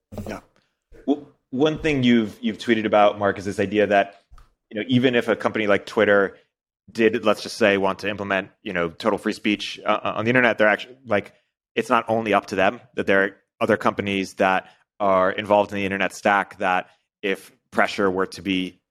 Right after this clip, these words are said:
so big, could, um, you know, they could, if they, you know, companies that own operating systems or other companies could, could get involved.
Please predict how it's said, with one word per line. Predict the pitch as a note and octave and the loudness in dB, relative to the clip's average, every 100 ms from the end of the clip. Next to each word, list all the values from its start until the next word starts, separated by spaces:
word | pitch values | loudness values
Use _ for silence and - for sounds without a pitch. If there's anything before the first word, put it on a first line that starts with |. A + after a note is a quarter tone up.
| _ | _
so | - - F#2+ | -4 2 2
big, | G#2+ G2+ F#2 F2+ - _ _ | 4 4 4 -2 -20 _ _
could, | - - G2 F#2 - | -6 0 0 0 -2
um, | G2 F#2 F2 F2 E2+ _ _ _ _ | -2 0 -2 -6 -18 _ _ _ _
you | G#2 | -4
know, | F2+ | -2
they | F#2 | -2
could, | F2+ F#2+ F2+ - - - | 2 2 2 -4 -20 -4
if | C3 A#2 | 0 2
they, | A2+ | 0
you | G#2 A2 | 0 -2
know, | |
companies | F#2 G2+ | -2 -2
that | F#2+ | -2
own | F#2+ G2 | 0 2
operating | A#2 A2+ G#2 | 4 2 -2
systems | G#2 - G2 F#2 | -6 -2 -2 -2
or | F#2 F2+ | -4 -2
other | G#2+ G#2+ | 0 -2
companies | - G2 F#2+ | -4 -8 -10
could, | - - F#2+ F#2 - _ _ | -10 -4 -2 -2 -6 _ _
could | - F#2+ | -10 -2
get | G2 | -2
involved. | F#2 F#2 F#2 F#2 F2+ - | 0 2 4 4 0 -8